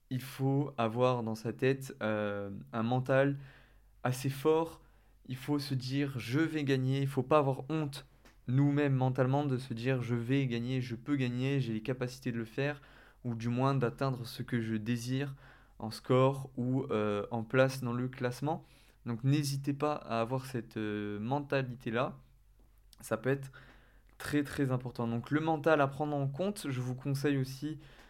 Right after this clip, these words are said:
euh, de lire des livres sur le mental. Euh, le, les, les livres de golf, euh, au niveau du mental,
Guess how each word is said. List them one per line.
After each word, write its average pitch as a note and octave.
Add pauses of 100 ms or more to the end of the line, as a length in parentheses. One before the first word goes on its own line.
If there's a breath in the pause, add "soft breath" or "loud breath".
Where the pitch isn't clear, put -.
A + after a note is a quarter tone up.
(200 loud breath)
euh, G#2+
de A2+
lire C#3+ (100)
des A#2+
livres C3+
sur -
le A#2+
mental. C3
Euh, G#2+
le, G#2+ (280)
les, G2+
les G#2+
livres B2
de B2+
golf, C#3
euh, A2
au A2
niveau A2+
du A2+
mental, C3